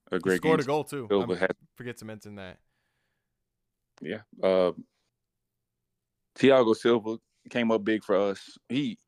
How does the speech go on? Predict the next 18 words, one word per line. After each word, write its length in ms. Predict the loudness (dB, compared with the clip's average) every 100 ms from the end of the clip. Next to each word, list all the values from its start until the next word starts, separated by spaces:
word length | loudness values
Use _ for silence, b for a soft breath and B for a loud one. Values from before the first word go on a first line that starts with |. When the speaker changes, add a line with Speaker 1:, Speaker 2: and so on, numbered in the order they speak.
| 4
Speaker 1:
all, 160 | 4 6
like, 220 | 2 2
in 100 | 0
the 100 | 2
most 260 | 2 0
crucial 360 | 0 -4 -4 -6
moments, 400 | -6 -6 -8 -8
man, 280 | -6 -6 -8 -6
we 140 | -2
just 160 | 0 0
need 180 | 0
him 120 | 0 -2
when 120 | 0
we're 300 | 4 2 0 _ b b _ _ -2
in 160 | 4 6
disarray, 680 | 6 6 6 6 6 4 2
doing 320 | -4 -6 -8
s-, 200 | -14 -20